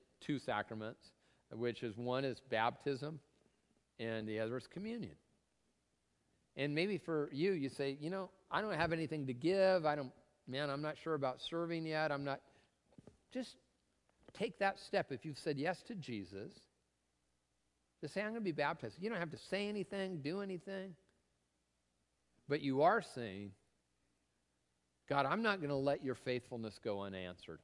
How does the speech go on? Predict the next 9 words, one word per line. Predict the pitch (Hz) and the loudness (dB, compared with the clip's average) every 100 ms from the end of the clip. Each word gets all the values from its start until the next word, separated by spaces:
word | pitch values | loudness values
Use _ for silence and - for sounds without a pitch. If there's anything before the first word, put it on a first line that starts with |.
| - | -2
I | 143 | 0
am | 170 | 0
gonna | 165 147 | -2 -2
respond | 120 - - - 131 113 90 85 92 _ _ _ _ _ _ _ _ _ _ _ _ | -4 -10 -12 -4 -2 -2 -6 -10 -14 _ _ _ _ _ _ _ _ _ _ _ _
right | 101 104 135 156 | -6 2 2 2
now." | 104 82 - _ _ _ _ _ _ _ _ _ _ _ _ _ _ _ _ _ _ | -6 -10 -12 _ _ _ _ _ _ _ _ _ _ _ _ _ _ _ _ _ _
Maybe | 143 165 165 | 0 2 2
it's, | 151 - - _ _ - | 0 -12 -20 _ _ -2
uh, | 120 113 | 2 2